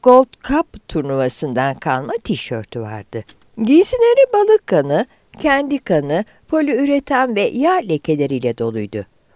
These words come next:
Bunlar iş ve balık giysileriydi. Hafta sonunu teknede çalışmaya ayırdığı için giysileri de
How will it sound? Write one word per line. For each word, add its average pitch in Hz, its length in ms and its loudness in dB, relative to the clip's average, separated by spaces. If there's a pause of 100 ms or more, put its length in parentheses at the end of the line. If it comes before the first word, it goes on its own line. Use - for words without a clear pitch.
Bunlar 156 460 0 (420)
iş - 160 -8
ve 277 180 -2
balık 277 280 2 (140)
giysileriydi. 113 800 -6 (340)
Hafta 202 380 -2
sonunu 127 560 -6
teknede 269 460 -2
çalışmaya 233 640 0
ayırdığı 202 400 0
için 185 460 -4
giysileri 175 560 -2
de 370 120 0